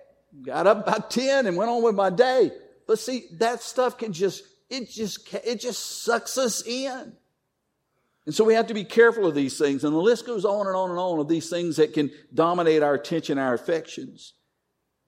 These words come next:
And we take so little time to simply be still. Be still and know that God is God. And to allow Him to remind us that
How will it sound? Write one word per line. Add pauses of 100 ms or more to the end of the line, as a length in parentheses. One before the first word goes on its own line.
(280)
And
we
take
so
little
time
to
simply
be
still. (920)
Be
still
and
know (360)
that
God (1160)
is
God. (2000)
And
to
allow
Him
to
remind
us
that